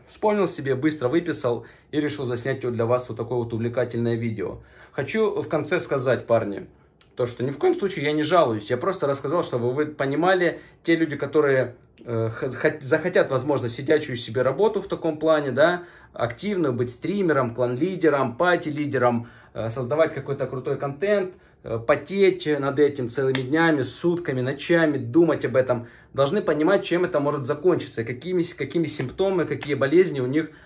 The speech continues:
возможно, выскочат на этом плане. Теперь я хотел бы в комментариях увидеть,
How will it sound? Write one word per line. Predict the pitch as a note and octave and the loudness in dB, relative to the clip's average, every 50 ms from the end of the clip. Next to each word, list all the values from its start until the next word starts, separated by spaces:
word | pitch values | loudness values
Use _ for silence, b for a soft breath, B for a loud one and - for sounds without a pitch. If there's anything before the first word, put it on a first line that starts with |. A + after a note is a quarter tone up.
| B B B | B B B
возможно, | - - B2 C3+ B2 D3 E3 E3+ D#3+ D#3 C#3 | -4 -2 0 0 2 2 2 2 2 0 -2
выскочат | B2+ D3+ F3 E3 E3+ - A#2+ A#2 - A#2 A2 | 0 0 0 0 0 -2 -6 -6 -6 -6 -4
на | B2 A2+ | -2 -2
этом | A2+ A2 A2 G#2+ G#2 | -2 -2 -4 -6 -4
плане. | - A2+ G#2 G2 F#2 - - b b b b b b b b - | -4 -4 -4 -4 -4 -8 -12 b b b b b b b b -14
Теперь | D3 C#3 G#3+ A3+ A#3+ E3+ | -4 4 6 6 6 6
я | E3+ F3 F3 | 4 2 2
хотел | F3+ F#3 F#3 F#3+ G3 | 0 -2 0 0 0
бы | F3 E3+ D#3 | 2 0 0
в | - | 0
комментариях | - D3+ D3 C#3+ - - F#3+ G3+ G#3 D#3+ A#2+ G#2 F#2+ - b b b b b b | -2 -2 -2 0 2 6 6 6 6 4 2 -2 -4 -6 b b b b b b
увидеть, | - C#3 C3+ D#3+ G3 F#3 F3+ F3 - - | -6 -4 -4 -4 -4 -4 -6 -8 -8 -12